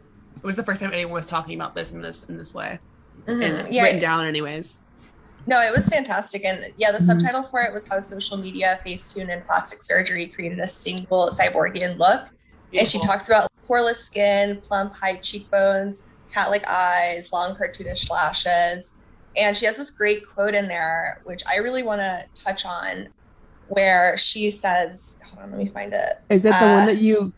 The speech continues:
Speaker 1: copy and pasted? 'Cause I can read it, 'cause I
Speaker 2: yeah,
Speaker 1: didn't put
Speaker 2: yeah,
Speaker 1: it
Speaker 2: you
Speaker 1: on
Speaker 2: can read
Speaker 1: there.
Speaker 2: it. Yeah.
Speaker 1: Okay. So this is from Gian Tolentino in Age of Instagram Face. "The face is, is the, starts with, 'The face is distinctly white,' right?"
Speaker 2: Mm-hmm.
Speaker 1: Okay. So,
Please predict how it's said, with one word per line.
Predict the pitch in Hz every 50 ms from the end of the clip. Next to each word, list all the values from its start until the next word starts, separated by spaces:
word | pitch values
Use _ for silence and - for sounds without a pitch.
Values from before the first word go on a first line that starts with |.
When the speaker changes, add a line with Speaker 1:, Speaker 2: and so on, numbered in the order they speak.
| _ -
Speaker 1:
copy | - 180 175 - 180
and | 180 180
pasted? | 170 160 170 160 - 180 170 -
'Cause | - -
I | 170
can | 165 175 160
read | 151 151 143 151
it, | 139 139 - - - _
'cause | - - -
I | 80
Speaker 2:
yeah, | - 107 95
Speaker 1:
didn't | 87
put | -
Speaker 2:
yeah, | - - 82
Speaker 1:
it | 80 -
Speaker 2:
you | 76
Speaker 1:
on | 76
Speaker 2:
can | - 80
read | 80 -
Speaker 1:
there. | - - 107 - -
Speaker 2:
it. | - - - - -
Yeah. | 196 180 156
Speaker 1:
Okay. | 165 170 160 160 175 185 _ - _ _ _
So | - - - 214 196 190 190
this | 185 190 185 -
is | 240 220 -
from | - 247 240 233 233 233 226 226 - - 175
Gian | 180 190 185 185 190
Tolentino | 180 190 185 185 185 - 185 175 170 165 165 170 170 165
in | - - 165 165 165 165 165 -
Age | - 160 156 160
of | -
Instagram | 165 165 165 - - - 180 175 180
Face. | - - 185 - - - - - - _ _ _ _ - - _ - _ _
"The | - 196
face | 190 214 220 240
is, | 269 269 247 _ _
is | - 190 190 190 190 202
the, | 185 202 196 185 180 180
starts | 180 - 185 175 170 -
with, | 185 170 -
'The | 180
face | 160 - 170 170 - 185
is | 175 -
distinctly | - 165 - 175 165 156 - 165
white,' | 160 156 156 160 170 -
right?" | - 170 - 180 - - - - - - - - - - - -
Speaker 2:
Mm-hmm. | 254 254 233 208 233 240 - - _ _ _ _ - _ -
Speaker 1:
Okay. | 170 175 165
So, | 160 -